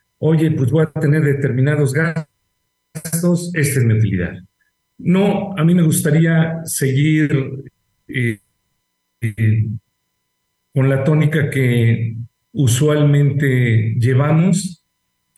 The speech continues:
Repito, nosotros vamos a ver la trascendencia que tiene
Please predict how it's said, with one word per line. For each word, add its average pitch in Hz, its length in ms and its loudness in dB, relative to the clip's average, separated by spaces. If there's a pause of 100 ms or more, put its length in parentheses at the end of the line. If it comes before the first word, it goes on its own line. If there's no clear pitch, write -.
Repito, 180 920 2 (340)
nosotros 151 440 2
vamos 165 240 2
a 151 60 2
ver 165 420 2 (360)
la 143 340 0
trascendencia 156 1200 2
que 139 120 0 (100)
tiene 156 640 2